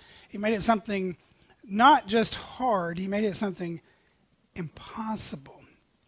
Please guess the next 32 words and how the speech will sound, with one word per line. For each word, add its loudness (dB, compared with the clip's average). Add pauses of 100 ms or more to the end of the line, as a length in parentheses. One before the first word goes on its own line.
(260)
And 2
then 2
he 2
made 6
it 2
something 2
that 0
would -4
capture -2
every -6
other -6
commandment -10
in -4
it, -10
where -8
if -10
you're -2
loving, 2 (260)
you're -14
keeping -4
the 0
other -2
commandments. -4
And 0
if -4
you're -6
breaking -4
the -2
other 0
commandments, -4
you're -8
breaking -8